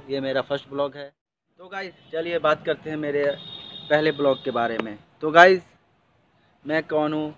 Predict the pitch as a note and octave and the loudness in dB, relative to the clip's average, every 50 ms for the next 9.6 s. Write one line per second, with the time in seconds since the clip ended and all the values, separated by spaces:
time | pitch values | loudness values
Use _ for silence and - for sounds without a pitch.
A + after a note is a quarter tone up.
0 | _ _ - D3+ C#3+ C#3+ - D3+ C#3 C#3 - D3 C#3 C#3+ C#3+ C#3 C#3 C#3+ - - | _ _ -2 -2 -2 0 -2 -4 -8 -6 -6 -6 -6 -6 -6 -8 -12 -14 -18 -20
1 | C3 - - D#3 D#3 D3+ D3 - _ - D3 C#3+ C#3 C#3+ C#3 - D#3 D#3+ E3 D3 | -20 -18 -12 -8 -6 -4 -4 -6 _ -8 -8 -8 -6 -8 -12 -8 -6 -6 -6 -4
2 | C#3+ D3 C3 - C#3+ C3+ - - C#3+ C#3+ C#3 C3+ - _ _ _ - D#3+ D#3+ D3+ | -4 -6 -8 -8 -12 -12 -12 -12 -12 -12 -12 -12 -16 _ _ _ -4 -4 -4 -4
3 | C#3 C3 D3 C#3 - - B2+ B2+ B2 A#2+ A2+ A2 G#2+ G#2+ G#2 G2 G2 _ _ _ | -4 -4 -6 -6 -6 -6 -12 -12 -10 -10 -10 -10 -10 -10 -12 -12 -14 _ _ _
4 | _ _ _ _ _ _ _ _ - D3+ D#3 E3 E3 D#3 D#3 D#3 F3 F3+ E3+ E3 | _ _ _ _ _ _ _ _ -6 -4 0 0 2 2 4 6 6 6 6 4
5 | D#3 E3 E3 E3 E3 D#3 - D3+ C#3 D#3 D#3 - - E3+ D#3+ D#3+ D#3+ _ _ _ | 4 4 4 4 4 0 0 -2 0 2 2 2 2 -2 -4 -4 -6 _ _ _
6 | _ _ _ _ _ _ _ _ _ _ _ - D3+ D3+ D#3 D#3 D3+ D3+ D3 C#3+ | _ _ _ _ _ _ _ _ _ _ _ -4 0 0 2 2 2 2 2 2
7 | C3+ - C#3 C#3 D3+ D#3+ D#3 D#3 D#3 D#3 D#3 D3+ D#3+ D#3+ D#3+ - _ _ _ _ | 2 2 2 2 2 2 0 2 2 2 2 2 0 -6 -8 -10 _ _ _ _
8 | _ _ _ _ _ _ _ _ _ _ _ _ _ _ _ - D#3 D3+ D3 C#3+ | _ _ _ _ _ _ _ _ _ _ _ _ _ _ _ 0 2 2 2 2
9 | C#3+ C#3+ C3+ C#3 C#3+ C#3 D3+ D#3+ D#3+ D#3+ D#3 D3 | 0 -2 -4 -6 -8 -6 -2 -2 0 0 0 -2